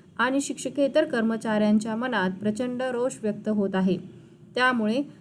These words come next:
अंशतः अनुदानित शिक्षकांनी सामूहिक आत्मदहनाचा इशारा दिला आहे. यावेळी शिक्षक संघाचे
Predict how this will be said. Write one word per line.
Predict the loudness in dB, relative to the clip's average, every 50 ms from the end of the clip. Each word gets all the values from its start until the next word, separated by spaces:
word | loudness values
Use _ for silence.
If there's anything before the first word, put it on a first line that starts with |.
| -20 -8 -4
अंशतः | -2 -2 0 0 0 2 4 4 6
अनुदानित | 6 4 2 0 0 0 0 0 0 -2 -4
शिक्षकांनी | -6 -10 -6 -4 -2 0 0 0 0 0 0 0 0 -2
सामूहिक | -2 -2 -2 -2 -2 -2 0 0 0 0 0 0
आत्मदहनाचा | -2 -4 -4 -4 -6 -6 -4 -4 -2 -2 0 0 0 0 0 -2 -4 -4
इशारा | -6 -4 -2 -2 0 0 0 0
दिला | 0 2 2 2 4 4
आहे. | 4 4 4 4 2 0 -2 -8 -16 -20 -20 -20 -20 _ _ _
यावेळी | -2 2 4 6 6 6 6 6 4 2 -2 -6 -10 -14 -20 _ _ _ _ -16
शिक्षक | -12 -12 -10 -8 0 4 6 6 6 4 0 -10 -10
संघाचे | -6 -4 -4 -2 0 0 0 0 0 0 2 2 2 2 0 -6